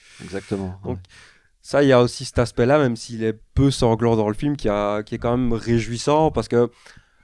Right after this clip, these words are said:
Speaker 2: euh, en plus des courses-poursuites, on se rend compte qu'il y a souvent deux, trois satanistes qui sont, euh, à chaque fois dans, dans, dans les véhicules et que les satanistes sont aussi des,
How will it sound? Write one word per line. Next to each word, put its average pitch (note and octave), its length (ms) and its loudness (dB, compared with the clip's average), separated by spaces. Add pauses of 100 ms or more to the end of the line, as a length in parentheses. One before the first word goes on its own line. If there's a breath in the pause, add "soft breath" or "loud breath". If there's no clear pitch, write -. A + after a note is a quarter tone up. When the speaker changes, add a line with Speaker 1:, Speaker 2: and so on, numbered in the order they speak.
(140)
Speaker 2:
euh, B2+ 280 -6
en A#2+ 120 -2
plus C#3 220 -8
des B2 80 -2
courses-poursuites, C#3 720 -6
on B2 100 -10
se - 100 -16
rend G#2+ 140 -6
compte C#3 260 -8
qu'il G#2+ 320 0
y G#2+ 80 -4
a G#2 40 -8
souvent B2 520 2
deux, A#2 200 0
trois B2 220 0
satanistes A#2 520 -4
qui - 80 -20
sont, A2 340 -4
euh, G2+ 140 -2
à G2 80 -12
chaque G#2 200 -16
fois A#2 160 -4
dans, G#2 760 -6
dans, A2+ 140 -12
dans A#2 100 -14
les A2+ 140 -10
véhicules D3+ 420 -8 (580 soft breath)
et A#2+ 100 -6
que B2 600 -2 (480)
les C3+ 100 -16
satanistes B2+ 580 -2
sont - 220 -10
aussi A#2+ 220 -8
des, G#2 500 -4